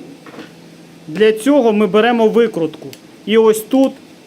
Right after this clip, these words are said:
просто вставляємо викрутку, де корпус булпапа і самого корпуса ствольної коробки. І ось таким чином вперед легенько виймаємо, без якихось ударів молотком,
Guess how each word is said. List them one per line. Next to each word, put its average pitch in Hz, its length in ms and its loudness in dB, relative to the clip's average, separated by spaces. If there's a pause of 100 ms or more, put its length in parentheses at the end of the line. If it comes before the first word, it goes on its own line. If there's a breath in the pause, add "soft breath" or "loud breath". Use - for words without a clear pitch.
(140)
просто 220 460 0
вставляємо 208 720 -2
викрутку, 190 680 -2
де 190 160 0
корпус 214 480 0 (300)
булпапа 196 720 -2 (480)
і 226 120 -2
самого 220 480 0
корпуса 208 640 -2 (180)
ствольної 202 380 -2
коробки. 196 480 0 (380 loud breath)
І 247 100 0
ось 254 140 2
таким 220 320 0
чином 220 420 0 (140)
вперед 240 400 -2 (1800)
легенько 247 580 0
виймаємо, 208 680 0 (120)
без 214 300 0
якихось 220 560 0
ударів 196 480 -2
молотком, 196 720 0